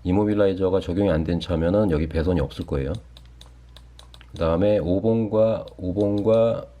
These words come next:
육 번은 키홀 조명 관련 배선이고요. 우리, 우리가 작업해야 될 그 키감지선은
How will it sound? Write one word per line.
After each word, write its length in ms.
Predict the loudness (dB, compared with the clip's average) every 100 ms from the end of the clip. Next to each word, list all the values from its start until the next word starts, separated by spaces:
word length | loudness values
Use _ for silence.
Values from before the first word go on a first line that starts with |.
| -20 -20 -14
육 260 | -14 -8
번은 560 | 0 2 4 4 2 0 -8 -20 -20 -20 -20 -20 -20 -18
키홀 480 | -2 0 2 2 0
조명 500 | -2 0 0 -2 -4
관련 300 | -2 -2 -2
배선이고요. 480 | -4 -6 -6 -4 -6 -8 -20 -20 -20 -20 -20 -20 -20 -20 -12
우리, 120 | -6 -2
우리가 540 | 0 2 4 2 2
작업해야 540 | -2 -2 -2 0 0
될 340 | 2 2 2 -2 -12 -20 -20 -20 -20 -20 -18
그 600 | -8 -6 -4 -6 -10 -16 -20 -20 -20 -20 -20 -20 -20 -20 -20 -20 -20 -20
키감지선은 800 | -4 2 2 0 -4 -4 -4 -6